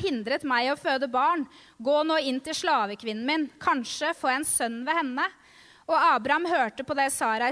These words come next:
sa, og Abrahams kone Sarai tok Hagar, den egyptiske slavekvinnen sin, og ga henne til kone for Abraham, mannen sin. Abraham hadde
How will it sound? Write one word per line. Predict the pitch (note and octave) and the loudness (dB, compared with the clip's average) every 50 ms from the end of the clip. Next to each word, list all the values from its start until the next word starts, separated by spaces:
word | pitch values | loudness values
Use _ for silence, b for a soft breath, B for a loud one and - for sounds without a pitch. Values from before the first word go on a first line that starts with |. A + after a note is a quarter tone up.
| C#4+ | 0
sa, | - - A#3+ A#3 C4+ D#4 D#4+ D#4 - _ _ | 0 0 0 0 0 0 -2 -4 -10 _ _
og | _ - G#3 D4+ | _ 0 2 4
Abrahams | C#4+ A#3+ A3+ B3+ C#4+ D4+ D#4 - - | 4 2 2 0 -2 -2 -2 -4 -6
kone | - E4+ C#4 A#3+ B3 C#4 - | -4 -4 -4 -4 -4 -4 -4
Sarai | - D4+ A#3+ A3 G#3+ A3+ C4 D4+ E4 E4 - | -2 0 0 0 0 0 0 0 -2 -4 -6
tok | - C#4+ C#4+ - - | -8 -10 -8 -6 -2
Hagar, | C4+ A3+ G#3+ G#3 G#3+ B3+ D4 E4 F4 E4+ | 0 0 0 0 0 0 0 0 0 -2
den | - B3+ B3+ B3+ | -4 -4 -4 -4
egyptiske | B3 A#3+ C4+ C#4 - - E4 D4 - - D#4+ | -4 -4 -6 -8 -8 -10 -10 -10 -8 -8 -10
slavekvinnen | - - E4+ D4+ B3+ A3+ A#3+ - C4+ B3+ B3+ C4 C4+ | -4 0 0 0 0 0 -2 -6 -6 -6 -6 -6 -6
sin, | - E4 D#4+ E4+ E4+ C#4 | -4 -4 -4 -4 -4 -6
og | C4+ C4 | -6 -2
ga | B3 B3+ A#3+ A#3 B3 B3+ | 0 0 2 2 2 0
henne | B3 B3+ C4+ C#4+ D4+ D4 | 0 -2 -2 -4 -4 -6
til | - D4 | -8 -10
kone | - - D#4 B3+ A3+ G#3 G3+ G#3+ | -8 -6 -8 -6 -8 -8 -10 -8
for | - D4+ C4+ C4+ A3+ | -4 -2 0 0 0
Abraham, | G3+ F#3+ A3 A#3+ C4+ D#4+ E4 D4 | -2 -2 -2 -2 -2 -2 -2 -2
mannen | A#3+ G#3+ G#3 G3+ G#3 | -2 -4 -4 -6 -8
sin. | G3+ - A#3 A#3 A#3 B3 A#3+ b b b b b b b b b b b b | -8 -4 -4 -4 -4 -4 -8 b b b b b b b b b b b b
Abraham | - D#4+ D4+ C4 A3+ C#4+ D#4 E4 E4 E4 | 2 4 4 4 4 2 2 2 2 2
hadde | D#4+ C#4+ D#4 | 0 0 0